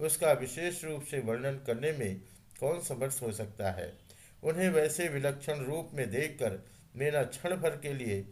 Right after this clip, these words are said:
चित्र लिखी सी रह गई। फिर बड़ी प्रसन्नता के साथ बोली, "महेश्वर, मेरी पुत्री धन्य है,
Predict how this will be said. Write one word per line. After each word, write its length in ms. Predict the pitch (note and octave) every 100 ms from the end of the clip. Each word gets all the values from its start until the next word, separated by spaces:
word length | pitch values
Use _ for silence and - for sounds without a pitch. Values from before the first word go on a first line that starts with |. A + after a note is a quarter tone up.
| - - -
चित्र 300 | F3+ F3+ D3
लिखी 340 | E3 C3+ F3+
सी 180 | F3+ C3
रह 180 | A2 C3
गई। 260 | G#2+ E2+ - - - - - - -
फिर 160 | E3+
बड़ी 240 | C#3+ D3+ E3
प्रसन्नता 640 | D#3+ B2+ C#3 C#3 C3+ D3
के 220 | C#3+ C3
साथ 240 | B2 B2+ C3
बोली, 460 | A#2+ B2+ C3+ C#3+ - - - B2
"महेश्वर, 580 | B2+ C#3+ C#3 D3 D3+ D3+ - - -
मेरी 240 | D3+ F3 F3+
पुत्री 420 | E3+ D3 D#3 D#3
धन्य 300 | A2+ B2 D3+
है, 380 | A2 F#2+ -